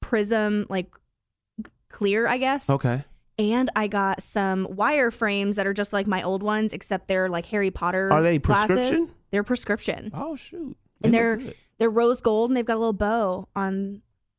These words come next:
Speaker 1: on the lens.
Speaker 2: Well, I'm not a fan of the bow, but that sounds nice.
Speaker 1: It's super cute. It
Speaker 2: <laughs>
Speaker 1: was super cute. And they're really big, 'cause that's the thing. It's like, I wanted big frames, 'cause I like big frames.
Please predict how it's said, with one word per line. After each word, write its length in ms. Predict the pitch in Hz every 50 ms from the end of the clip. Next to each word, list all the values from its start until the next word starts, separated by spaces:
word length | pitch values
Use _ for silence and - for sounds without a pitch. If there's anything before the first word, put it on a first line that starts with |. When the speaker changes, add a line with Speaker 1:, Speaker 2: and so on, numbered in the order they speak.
| _ _ _ _ _ _
Speaker 1:
on 120 | - 208 208
the 80 | 185
lens. 380 | 185 196 214 247 233 - - -
Speaker 2:
Well, 160 | 120 123 131 143
I'm 240 | 143 127 156 175
not 300 | 185 185 185 156 139 107
a 40 | -
fan 260 | 120 - 170 180 196
of 80 | 160 113
the 60 | 107 110
bow, 260 | 113 135 170 196 175
but 200 | 131 113 117 113 -
that 140 | 127 135
sounds 240 | - 214 - 202 170
nice. 240 | 139 120 117 170 -
Speaker 1:
It's 120 | 311 320
super 260 | - 415 415 381 381 403
cute. 460 | - - 370 392 381 392 339 269 -
It 100 | 254 262
Speaker 2:
<laughs> 20 | 254
Speaker 1:
was 200 | 262 254 254 -
super 260 | - 233 202 208 208
cute. 260 | - 226 196 165 - -
And 180 | - 247 254
they're 140 | 254 254 247
really 400 | 220 196 196 262 302 311 320 285
big, 320 | 208 196 220 226 226 220 -
'cause 100 | 247 233
that's 160 | 302 339 -
the 80 | 302
thing. 200 | 269 - 202 175
It's 100 | 175 -
like, 100 | 214 - -
I 140 | 202 226 262
wanted 380 | 285 294 285 269 240 202 180 -
big 280 | 208 202 214 226 214 -
frames, 640 | - - 196 190 185 185 190 202 226 240 240 - - _ _ _ _ _ _ _
'cause 100 | - 208
I 100 | 208 208
like 300 | 190 180 180 180 180 -
big 200 | - 175 175 175
frames. 520 | - - 165 165 165 170 175 175 - -